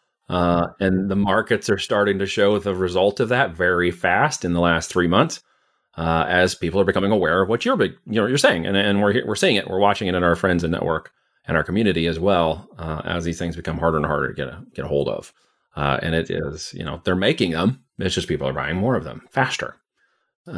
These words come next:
Speaker 1: Uh,
Speaker 2: the hoarding, the
Speaker 1: I mean
Speaker 2: hoarding has begun on the, on the emergency preparedness supply
Speaker 1: No
Speaker 2: chain.
Speaker 1: doubt
Speaker 2: I,
Speaker 1: about
Speaker 2: I,
Speaker 1: it.
Speaker 2: yeah, I read, um, read or heard a, a month or two ago that, uh, Mountain House, which is, you know, the biggest freeze-dried food brand,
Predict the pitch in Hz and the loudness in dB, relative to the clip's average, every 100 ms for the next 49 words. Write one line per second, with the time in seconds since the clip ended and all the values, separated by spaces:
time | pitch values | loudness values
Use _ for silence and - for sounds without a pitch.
0 | 78 73 73 76 - 127 139 - - 101 | 0 0 -2 -4 -2 0 0 -2 -2 0
1 | 113 110 101 95 87 82 90 87 82 82 | 2 2 2 0 -2 0 2 4 2 2
2 | 80 - 98 87 85 92 90 87 - 98 | 0 -2 0 2 2 2 2 0 -2 -4
3 | 80 82 98 92 87 - - _ _ _ | -4 -2 2 2 0 -6 -12 _ _ _
4 | _ _ - 82 101 98 95 95 90 95 | _ _ -6 0 2 2 2 0 2 2
5 | 95 71 98 98 - _ _ _ _ 104 | 0 0 0 -2 -6 _ _ _ _ -2
6 | 104 98 104 107 107 101 101 98 95 - | 2 2 2 2 2 2 2 0 -2 -10
7 | _ _ _ _ _ _ - 165 165 110 | _ _ _ _ _ _ -2 0 2 2
8 | 123 120 113 120 104 107 110 117 101 92 | 2 2 0 0 2 2 2 0 0 2
9 | 92 90 90 - _ _ _ _ _ _ | 2 2 0 0 _ _ _ _ _ _
10 | _ _ _ _ _ _ 104 95 92 101 | _ _ _ _ _ _ 0 2 2 0
11 | 120 90 92 90 - 104 92 98 92 87 | 0 2 2 2 0 -2 0 2 2 2
12 | 101 92 - - 98 85 104 92 87 - | 2 4 2 0 0 0 0 2 0 -4
13 | 98 92 87 85 87 85 - | -2 0 2 2 4 0 -4